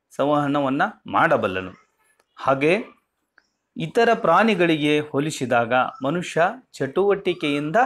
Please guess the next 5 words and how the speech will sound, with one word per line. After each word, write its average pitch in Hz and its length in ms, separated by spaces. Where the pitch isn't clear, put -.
ಇರುವಂಥವನಾಗಿರುತ್ತಾನೆ. 123 1400
ಯಾವಾಗಲೂ 160 580
ಮನುಷ್ಯ 180 400
ಕ್ರಿಯಾಶೀಲ 233 840
ಚಟುವಟಿಕೆಯನ್ನ 170 960